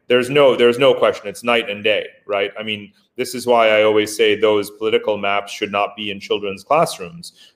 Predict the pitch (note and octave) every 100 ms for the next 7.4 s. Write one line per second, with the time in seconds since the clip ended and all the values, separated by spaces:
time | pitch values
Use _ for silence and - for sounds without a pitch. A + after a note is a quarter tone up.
0 | - A2 - G#2+ A2 G#2+ A2 G#2 G2+ G2
1 | C#3 - G#2 - F2+ F2+ F2 G#2+ G2 F#2+
2 | F#2+ G2 G2+ G2 G2 G2+ A2+ G#2 G2 G#2+
3 | G2 - A2 - _ _ - A#2 B2+ B2
4 | B2 A2 G#2 G#2 - C3+ B2 A2 - A#2
5 | G#2 G2 E3 D3+ F#2 F#2 G2+ G2+ A2 G#2+
6 | A2 G2 - A#2+ A2+ A2 G2+ G#2 G#2 C3
7 | D#3 G2+ G2+